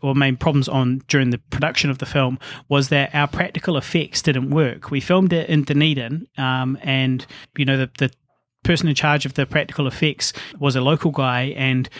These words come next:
maybe we, you know, he, he was a, he was a nice guy, and he, he did absolutely a lot of great stuff,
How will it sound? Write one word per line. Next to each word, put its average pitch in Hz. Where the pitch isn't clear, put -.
maybe 156
we, 143
you 143
know, 135
he, 156
he 160
was 175
a, 139
he 165
was 151
a -
nice 143
guy, 151
and 131
he, 131
he 139
did 139
absolutely 139
a 135
lot 139
of 127
great 131
stuff, 135